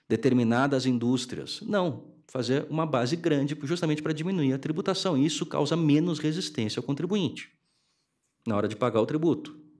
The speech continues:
Tributar, na medida do possível, bens e serviços de demanda inelástica, ou seja, pouco sensíveis aos preços.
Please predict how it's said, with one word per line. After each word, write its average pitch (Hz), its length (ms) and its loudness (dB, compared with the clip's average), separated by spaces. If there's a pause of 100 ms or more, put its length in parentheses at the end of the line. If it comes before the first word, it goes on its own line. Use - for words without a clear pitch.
(1200)
Tributar, 208 580 4
na 180 120 2
medida 156 320 0
do 147 100 -8
possível, 160 400 2
bens 151 340 4
e 151 60 -2
serviços 135 580 0
de 120 80 -2
demanda 123 440 2
inelástica, 120 1040 -2
ou 104 120 -8
seja, 104 280 -2
pouco 147 400 2
sensíveis 127 1000 -2
aos 117 320 -4
preços. 117 920 -4